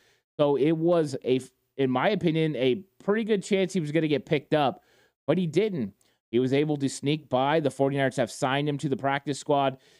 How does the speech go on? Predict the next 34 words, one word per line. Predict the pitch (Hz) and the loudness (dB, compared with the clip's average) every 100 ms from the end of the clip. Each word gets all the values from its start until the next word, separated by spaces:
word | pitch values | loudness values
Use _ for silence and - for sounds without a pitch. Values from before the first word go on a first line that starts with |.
| _ - | _ -2
So | |
now | 131 127 147 | 0 2 2
the | 170 | 0
forty-niners | - 156 160 143 147 151 | 0 0 0 0 0 0
have | 135 120 135 | 0 0 0
a | 107 131 131 | 0 0 2
legitimate | 127 117 123 147 180 160 | 0 0 0 2 0 -4
fullback | - 147 143 120 123 131 - _ _ _ _ | -4 -2 0 0 0 -2 -6 _ _ _ _
backup. | 123 160 196 120 82 _ _ _ | 0 0 0 -2 -2 _ _ _
They | - | -2
haven't | 123 151 151 | 0 0 -2
had | 139 143 | -2 -2
this | 151 147 | -2 -2
in | 151 | -4
a | 139 | -4
couple | 143 139 147 | -4 -2 -2
of | 123 | -2
years. | 117 131 156 175 | 0 0 0 -2
They | 123 | -4
used | 107 120 127 | -2 -2 -2
to | 135 | -2
have, | 135 139 131 _ _ _ - | 0 0 -2 _ _ _ -4
you | 123 | 0
know, | |
a | 131 | 0
fullback | 123 139 135 139 - | 0 0 2 0 0
backup | 123 131 165 143 | -2 -2 -2 -2
available | 113 104 127 139 139 135 | -2 0 2 2 0 0
on | - 127 | 0 0
the | 131 113 | 0 -2
practice | 147 139 - 135 | -2 -4 -6 -8
squad. | - 123 117 101 _ _ _ - | -2 0 0 -4 _ _ _ -2
And | 117 127 | 0 2
then | 143 156 143 | 0 0 -2